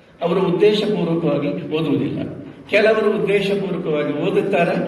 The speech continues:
ಆಮೇಲೆ ಉದ್ದೇಶಪೂರ್ವಕವಾಗಿ ಮರೆಯುತ್ತಾರೆ. ಹೀಗೆ ನಡೆದಿದೆ. ಎಲ್ಲರಿಗೂ ಗೊತ್ತಿರತಕ್ಕ ಒಂದು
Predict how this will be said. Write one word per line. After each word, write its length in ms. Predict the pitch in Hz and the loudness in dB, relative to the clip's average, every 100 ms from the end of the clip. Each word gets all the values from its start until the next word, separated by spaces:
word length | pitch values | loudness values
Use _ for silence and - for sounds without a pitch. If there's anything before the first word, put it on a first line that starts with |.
| - - 151 | -6 -6 -4
ಆಮೇಲೆ 260 | 147 165 165 | 0 2 2
ಉದ್ದೇಶಪೂರ್ವಕವಾಗಿ 1200 | 156 151 170 165 - 135 147 135 135 135 135 - 143 | 2 2 2 2 0 -2 -2 -2 -2 -2 -4 -6 -6
ಮರೆಯುತ್ತಾರೆ. 460 | 131 117 - - - - - - - - - - - - - - - - - - - - - | -4 -4 -4 -8 -10 -14 -18 -20 -20 -20 -20 -20 -20 -20 -20 -20 -20 -20 -20 -20 -20 -20 -14
ಹೀಗೆ 260 | 185 175 175 | -4 -2 0
ನಡೆದಿದೆ. 440 | 233 226 165 156 | 0 0 0 0
ಎಲ್ಲರಿಗೂ 800 | 139 143 214 254 226 220 214 220 254 | 0 0 0 2 4 4 2 0 0
ಗೊತ್ತಿರತಕ್ಕ 840 | 208 180 190 175 165 - - - 156 | 0 0 -2 -2 -2 -2 -6 -6 -6
ಒಂದು 340 | 143 135 139 | -4 -4 -4